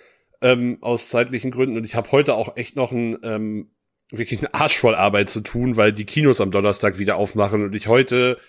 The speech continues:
äh, noch einen Haufen, äh, Restart-Posts und Filmankündigungen raushauen muss bei den Kinos, die ich betreue. Und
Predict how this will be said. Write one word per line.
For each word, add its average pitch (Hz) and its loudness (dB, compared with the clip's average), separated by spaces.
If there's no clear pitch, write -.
äh, 127 -4
noch 120 0
einen 117 -2
Haufen, 143 4
äh, 120 2
Restart-Posts 110 2
und 107 -4
Filmankündigungen 101 0
raushauen 98 0
muss 101 -2
bei 101 0
den 95 -2
Kinos, 98 -2
die 98 -4
ich - -8
betreue. 98 2
Und 113 0